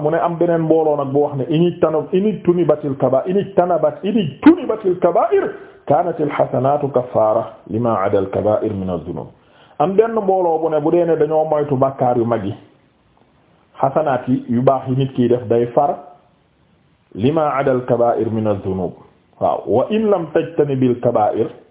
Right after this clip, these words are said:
lam tuhit al-hasanat, lam tuhit as-, al-hasanat as-sayyi'at. Ñu ne,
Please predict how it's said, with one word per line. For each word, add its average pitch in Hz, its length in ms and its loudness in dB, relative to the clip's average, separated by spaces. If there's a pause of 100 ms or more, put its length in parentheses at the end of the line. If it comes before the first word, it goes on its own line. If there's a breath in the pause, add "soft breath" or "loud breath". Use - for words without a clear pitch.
(100)
lam 190 240 0
tuhit 147 280 0
al-hasanat, 123 760 -2
lam 165 280 0
tuhit - 360 -2
as-, 147 240 0
al-hasanat 135 640 -2
as-sayyi'at. 113 480 -4 (760 loud breath)
Ñu 185 160 4
ne, 269 120 0